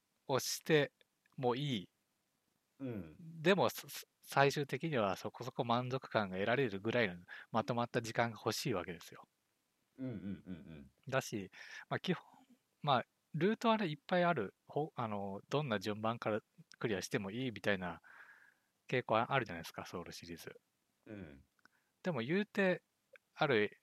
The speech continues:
Speaker 1: ここのエリアやろうっつったら、
Speaker 2: うん。
Speaker 1: まあ、そこのボスを倒すまで一本道じゃないですか、基本は。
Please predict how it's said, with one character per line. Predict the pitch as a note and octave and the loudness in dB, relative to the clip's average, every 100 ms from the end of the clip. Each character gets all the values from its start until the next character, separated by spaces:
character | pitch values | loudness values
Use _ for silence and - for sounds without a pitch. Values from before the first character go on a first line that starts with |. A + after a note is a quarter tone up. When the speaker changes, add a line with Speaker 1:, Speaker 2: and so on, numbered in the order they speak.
| _ | _
Speaker 1:
こ | - | -8
こ | - | -4
の | A#2 | -2
エ | A#2+ | 0
リ | A#2 G2 | 0 0
ア | |
や | G2 | 2
ろ | G2+ | 0
う | |
っ | G2 | 0
つ | |
っ | - | -2
た | G2 | -2
ら、 | F2+ E2 - _ _ _ _ | -2 -4 -10 _ _ _ _
Speaker 2:
う | G#2 | -12
ん。 | F#2+ D2+ - | -10 -10 -10
Speaker 1:
ま | A2+ | -4
あ、 | |
そ | A2 | -4
こ | A#2+ C3 | 0 -2
の | A#2 | 0
ボ | C3 | 0
ス | C#3 | 2
を | G2 | 0
倒 | F2 A2 | 2 2
す | - | 2
ま | A#2 G2+ | 0 2
で | G2+ F2 - - _ _ _ _ _ _ _ _ _ _ _ _ _ _ | 2 0 -4 -14 _ _ _ _ _ _ _ _ _ _ _ _ _ _
一 | A#2 | -10
本 | - A#2+ | -4 -4
道 | C3 | -2
じ | G#2 | -2
ゃ | F2 | -2
な | |
い | |
で | E2 | -2
す | |
か、 | - | -10
基 | F#2 | -6
本 | E2+ F2 F2+ | -4 -4 -2
は。 | F#2+ | -2